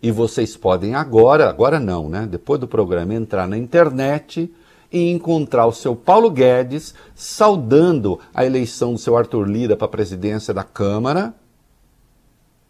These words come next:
sugerindo que quem atrapalhava o governo era Rodrigo Maia. Este sim, uma pessoa preocupada com o equilíbrio orçamentário.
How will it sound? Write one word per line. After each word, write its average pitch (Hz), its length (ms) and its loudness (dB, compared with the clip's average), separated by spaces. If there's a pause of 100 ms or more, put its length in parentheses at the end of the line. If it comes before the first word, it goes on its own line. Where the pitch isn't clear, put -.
(760)
sugerindo 151 960 0
que 147 140 -8
quem 143 200 -4
atrapalhava 123 760 -2
o 131 60 -6
governo 117 580 -2 (240)
era 110 300 0
Rodrigo 120 440 -8
Maia. 92 500 -6 (2000)
Este 151 400 2
sim, 127 340 -6 (160)
uma 139 140 -4
pessoa 113 420 -4
preocupada 107 800 -6 (300)
com 131 100 -8
o 120 40 -4
equilíbrio 104 420 -8
orçamentário. - 640 -14